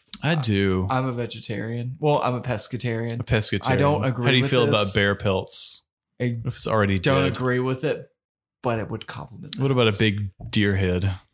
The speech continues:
Speaker 2: Mm,
Speaker 1: that
Speaker 2: no.
Speaker 1: I didn't kill?
Speaker 2: No, no,
Speaker 1: I
Speaker 2: no.
Speaker 1: agree. I
Speaker 2: All
Speaker 1: think
Speaker 2: right.
Speaker 1: hunt-, I think hunting's fucking bullshit. I think the fact that people refer to hunting as a sport is also fucking bullshit. You know what I say? Make that a sport?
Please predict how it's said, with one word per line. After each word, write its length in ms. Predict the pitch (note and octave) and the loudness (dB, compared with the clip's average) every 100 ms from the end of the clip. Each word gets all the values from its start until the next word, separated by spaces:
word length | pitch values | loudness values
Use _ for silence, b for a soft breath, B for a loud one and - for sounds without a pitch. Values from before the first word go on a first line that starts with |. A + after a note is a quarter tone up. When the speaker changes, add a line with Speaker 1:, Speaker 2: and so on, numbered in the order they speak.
| _ _ | _ _
Speaker 2:
Mm, 300 | A2+ G#2+ G#2+ | -12 -8 -2
Speaker 1:
that 160 | A2+ A2 | 0 0
Speaker 2:
no. 60 | G2 | 2
Speaker 1:
I 140 | G2+ | 2
didn't 320 | G2+ - F#2 F#2+ | 2 0 -2 -4
kill? 180 | F#2+ | -2
Speaker 2:
No, 260 | G2+ F2+ G#2+ B2+ - | 0 0 -4 -6 -10
no, 220 | G2 E2+ - - | -8 -6 -6 0
Speaker 1:
I 140 | C3 | 2
Speaker 2:
no. 60 | A#2 | 2
Speaker 1:
agree. 440 | G#2 G2 F#2 F#2+ - | 0 2 2 -2 -2
I 60 | C3+ | -2
Speaker 2:
All 40 | |
Speaker 1:
think 140 | C#3+ A2+ | 0 0
Speaker 2:
right. 80 | A2 | 2
Speaker 1:
hunt-, 180 | A#2+ - | 0 0
I 60 | C3+ | -4
think 220 | C#3 D3+ | 0 0
hunting's 340 | A2+ G#2+ F#2+ - | 2 0 0 -2
fucking 380 | - G2 F#2+ | -4 -2 0
bullshit. 540 | F2+ F#2 F#2 - F2+ F#2 - | 0 0 0 0 0 -2 0
I 100 | C#3 | 0
think 280 | - F#3 | 2 0
the 120 | - A2 | 2 -2
fact 340 | - B2+ A#2+ | 2 2 2
that 140 | G#2+ | -4
people 300 | - B2+ F#2 | 0 0 2
refer 220 | F#2+ A2 G#2 | 0 2 2
to 60 | |
hunting 280 | F#2+ G#2+ G#2 | 2 4 2
as 80 | E2+ | 2
a 40 | E2 | -2
sport 360 | - C3 G#2+ F2 | -2 0 -2 -2
is 60 | |
also 260 | G2+ A2+ F2+ | -2 0 -2
fucking 360 | - F#2 F#2 F2+ | -2 -2 0 -2
bullshit. 500 | F2 F#2 - E2+ B B B | 0 -2 0 -2 B B B
You 100 | D3 | 2
know 100 | E3+ | 4
what 100 | F3 | 4
I 100 | F3 | 2
say? 260 | F3 F#3 | 2 2
Make 200 | E3 D#3+ D#3+ | 4 2 2
that 100 | D#3+ | 0
a 20 | |
sport? 460 | - F3 F3+ - | 0 -2 -2 -4